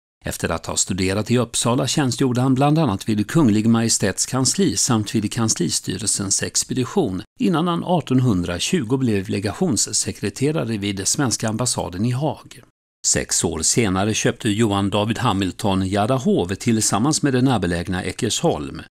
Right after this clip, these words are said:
Och i augusti artonhundratrettiofyra gifte han sig på Villa Georg Camina utanför Lidköping med grevinnan Louise Piper, dotter till överstekammarjunkare greve Gustav Piper och friherrinnan Jacquette Elisabeth Dureis av Hedensberg.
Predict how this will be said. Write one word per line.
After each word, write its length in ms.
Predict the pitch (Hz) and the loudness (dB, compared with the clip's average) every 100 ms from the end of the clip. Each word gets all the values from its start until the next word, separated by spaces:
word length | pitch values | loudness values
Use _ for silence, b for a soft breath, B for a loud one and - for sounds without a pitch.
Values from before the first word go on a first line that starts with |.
| _ _ _ - | _ _ _ -2
Och 120 | 160 | 2
i 60 | 226 | 4
augusti 540 | 196 120 196 - 185 | 4 2 2 2 2
artonhundratrettiofyra 1400 | 160 - 104 98 82 82 - - 85 - 98 - 110 127 | 0 2 2 2 0 -2 -6 -4 -4 -2 -2 2 2 2
gifte 320 | 160 135 - 101 | 2 0 0 -2
han 140 | 98 | 0
sig 220 | - 92 | 0 -2
på 140 | - 101 | -2 0
Villa 300 | 98 98 98 | 2 2 2
Georg 300 | 104 104 95 | 2 0 2
Camina 500 | 117 131 151 143 185 | 4 6 6 4 2
utanför 340 | 135 101 120 | 0 -2 0
Lidköping 760 | 151 - - 165 185 - 110 98 | 0 0 -2 0 0 0 2 2
med 200 | 95 92 | 2 2
grevinnan 640 | 101 107 123 90 87 90 | 2 4 2 2 0 0
Louise 380 | 98 104 101 - - | 0 0 0 -4 -2
Piper, 680 | 107 131 _ - - - - | -2 -2 _ -10 -10 -14 -10
dotter 400 | - - - 98 | -8 -6 -2 -2
till 300 | 101 110 104 | 0 0 2
överstekammarjunkare 1160 | 123 107 - 107 - 107 104 104 104 104 104 104 | 0 -2 -2 -2 0 0 2 2 2 0 0 2
greve 360 | 127 120 101 | 2 2 2
Gustav 500 | 113 160 - 185 170 | 2 2 2 0 0
Piper 440 | 156 - 82 - 98 | -2 -2 -4 -4 -2
och 200 | 98 90 | -2 -2
friherrinnan 640 | 107 98 107 113 95 95 | 0 2 2 2 2 0
Jacquette 460 | - 98 110 101 104 | -2 -2 -2 -2 0
Elisabeth 480 | 123 107 87 107 - | 0 0 -2 -2 0
Dureis 440 | 113 165 120 - | 0 2 0 0
av 160 | 87 87 | 0 -2
Hedensberg. 880 | 113 135 123 87 - - - - | 0 2 2 -2 -2 -4 -8 -8